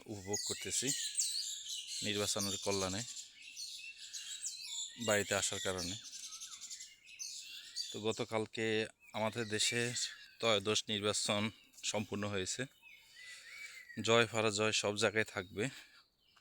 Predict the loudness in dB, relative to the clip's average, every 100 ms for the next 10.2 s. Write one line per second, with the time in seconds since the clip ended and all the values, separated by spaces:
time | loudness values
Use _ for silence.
0 | _ _ _ _ -20 -6 2 2 2 0
1 | -2 -4 -2 0 -2 -2 -4 -6 -10 _
2 | _ _ _ -8 -4 -2 -4 -6 -16 _
3 | -4 -2 2 2 2 2 4 4 2 0
4 | -2 -2 0 0 0 0 -6 -16 -20 -20
5 | -16 -12 -12 -12 -2 0 2 2 2 2
6 | 4 2 2 2 0 0 -4 -14 -14 -8
7 | -6 -4 -2 0 2 2 -2 -8 0 2
8 | 4 4 4 0 0 -4 -4 -18 -16 -12
9 | -10 -8 -10 -12 -16 -20 -8 4 8 10
10 | 10